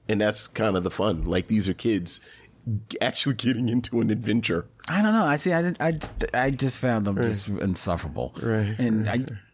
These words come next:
Speaker 2: I, I, I really think you should w-
Speaker 1: Did you want them to get off your lawn? Did, did, the, did their ball land on your front yard? Did you go out and grab their ball and say, "You know what? Now it's my ball.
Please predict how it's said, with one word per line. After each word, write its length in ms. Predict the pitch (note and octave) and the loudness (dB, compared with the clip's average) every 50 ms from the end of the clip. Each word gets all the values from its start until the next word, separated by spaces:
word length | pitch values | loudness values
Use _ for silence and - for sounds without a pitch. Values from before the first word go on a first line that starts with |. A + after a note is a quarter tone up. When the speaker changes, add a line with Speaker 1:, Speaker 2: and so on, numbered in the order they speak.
| _ - | _ -2
Speaker 2:
I, 60 | B2 | -2
I, 60 | C3 - - | -2 0 0
I 100 | G3 A3 A3 | 0 0 0
really 280 | G3+ G#3+ A3+ A3 A3 | 2 2 2 2 2
think 240 | G#3 - F#3+ F3 E3 | 2 0 -2 0 2
you 100 | E3+ E3 | 0 0
should 180 | D3+ - D#3 C#3 | 2 2 0 -2
w- 140 | B2+ - _ _ _ - A2+ | -2 -6 _ _ _ -6 -2
Speaker 1:
Did 180 | B2+ B2+ A#2 | -2 0 2
you 80 | C#3 C3+ | 2 2
want 140 | C3 B2 - | 2 2 2
them 100 | B2 A2+ | 0 0
to 80 | A2+ | 0
get 100 | G#2+ A2 | 2 2
off 200 | A2 A2+ A2 - | 0 0 0 0
your 100 | B2 A2 | -2 0
lawn? 280 | G2 G2 G2+ A#2 B2 - _ _ _ _ _ - - - - - - - - - - - - - - - - - - - - - - - _ _ _ _ _ _ _ - _ _ _ _ _ _ _ _ _ _ _ _ _ _ - | 0 0 -2 -2 -6 -12 _ _ _ _ _ -20 -20 -20 -20 -20 -20 -20 -20 -20 -20 -20 -20 -20 -12 -10 -10 -10 -10 -16 -20 -20 -20 -20 _ _ _ _ _ _ _ -20 _ _ _ _ _ _ _ _ _ _ _ _ _ _ -4
Did, 180 | B2 A#2 G#2 - - - A2 | -2 -2 -2 -4 -14 -10 -2
did, 160 | B2 B2+ G#2 | -2 -2 0
the, 140 | A#2 B2+ - | 0 -4 -4
did 220 | - A#2 B2 A2+ | 0 -2 -2 2
their 140 | A2 A#2+ A2+ | 2 0 0
ball 400 | G#2 G#2+ G#2 A2 A2 A#2 B2 A2 | 2 2 2 2 2 2 2 2
land 460 | G#2 A2 A2 G#2+ A2 A2+ G2+ G#2+ G#2+ - _ _ _ _ _ _ - | 2 2 2 2 2 0 0 -2 -8 -10 _ _ _ _ _ _ -2
on 140 | G#2+ G#2+ G#2 | -2 0 2
your 80 | G#2 F#2+ | 0 0
front 240 | - - G#2+ F#2+ D2 | 0 0 -2 0 2
yard? 180 | G#2 G#2 G#2 | 0 0 0
Did 140 | G2 G#2+ G2 | 0 -2 -4
you 80 | A#2+ G#2 | 0 0
go 80 | A2+ | 2
out 160 | G#2+ G#2 D#2+ G#2 | 2 2 2 0
and 80 | G2 | 0
grab 260 | F#2 G#2 G#2+ G#2+ G2 | 0 2 2 2 2
their 100 | G#2 G2+ F#2+ | 0 0 0
ball 320 | E2+ F#2+ F#2+ G2 G2+ G2 G2 | 0 0 0 2 2 2 0
and 100 | G2 - | 0 0
say, 80 | G#2 G2+ | 0 0
"You 120 | F#2+ F#2+ | 0 2
know 100 | G2+ G#2 | 2 4
what? 180 | A2 A2 - - | 2 2 0 0
Now 120 | G2+ F#2 | 0 0
it's 120 | F2+ - G2 | 0 0 0
my 120 | G2 G2 F2 | 0 0 0
ball. 240 | D2 D2 C#2+ - | -2 -4 -6 -8